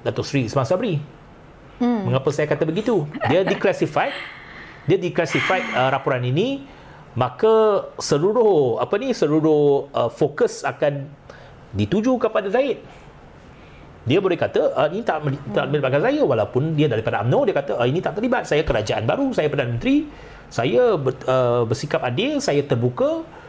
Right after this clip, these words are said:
Speaker 1: saya kon-, eh, transparent, saya buka laporan ini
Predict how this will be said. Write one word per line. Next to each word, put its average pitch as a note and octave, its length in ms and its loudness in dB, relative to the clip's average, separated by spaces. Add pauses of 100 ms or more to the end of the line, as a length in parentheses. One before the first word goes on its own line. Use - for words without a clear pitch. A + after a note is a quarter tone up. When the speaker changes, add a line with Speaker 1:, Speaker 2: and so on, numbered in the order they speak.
(120)
Speaker 1:
saya B3 260 2
kon-, D#3+ 240 -2
eh, B2+ 300 0 (160)
transparent, G3+ 560 0
saya C#3+ 160 2
buka D3 400 0 (140)
laporan C#3 440 -2
ini A#3 300 -4